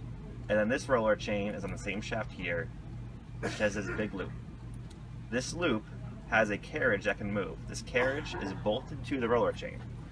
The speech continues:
You can actually put bolts through roller chain to attach a mechanism to it. I'm using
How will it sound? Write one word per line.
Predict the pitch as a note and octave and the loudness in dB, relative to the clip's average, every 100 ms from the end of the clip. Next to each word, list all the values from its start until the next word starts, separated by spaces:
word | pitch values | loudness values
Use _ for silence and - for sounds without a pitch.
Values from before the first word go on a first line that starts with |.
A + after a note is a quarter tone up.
| - - | -8 -2
You | G#3+ | 2
can | B2+ | 4
actually | C3 - B2 | 4 2 2
put | D3+ A2 | 2 4
bolts | G#2+ B2 G2 - | 6 8 6 0
through | A#2+ A#2+ | 2 4
roller | G#2+ A#2 G#2+ | 8 8 8
chain | - G#2+ F#2 F2+ - | 4 0 0 -2 -2
to | - | -2
attach | - G#2+ G2+ G2+ - - - - - - - | 0 4 4 4 -2 -6 -8 -8 -8 -4 2
a | G#2 | 4
mechanism | G#2 G2+ G2 F#2 F2+ | 6 4 2 0 -2
to | - | -2
it. | - - - - - - - - - - - | -4 -4 -8 -10 -10 -10 -8 -8 -8 -10 0
I'm | - C4+ D4 | 2 4 2
using | C3+ A#2 A2+ G#2+ | 2 2 2 0